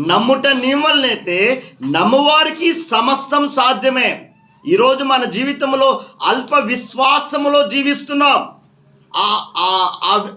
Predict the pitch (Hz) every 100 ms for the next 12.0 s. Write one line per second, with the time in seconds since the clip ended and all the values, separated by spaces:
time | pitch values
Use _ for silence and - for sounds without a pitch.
0 | - 139 214 254 262 294 294 294 285 285
1 | 262 247 262 247 - 277 208 285 285 294
2 | 294 269 - _ 143 208 214 - 277 277
3 | 277 277 269 240 247 285 311 302 247 196
4 | - _ _ _ _ _ _ _ _ 135
5 | 226 - 311 320 220 - - _ _ _
6 | _ _ _ _ _ _ _ _ _ _
7 | - 233 294 320 311 302 247 - - _
8 | _ _ _ _ _ _ _ _ - 233
9 | 262 269 - 226 277 294 302 - 302 294
10 | 285 294 - - - - - 208 240 277
11 | - 277 285 269 254 - 254 214 143 -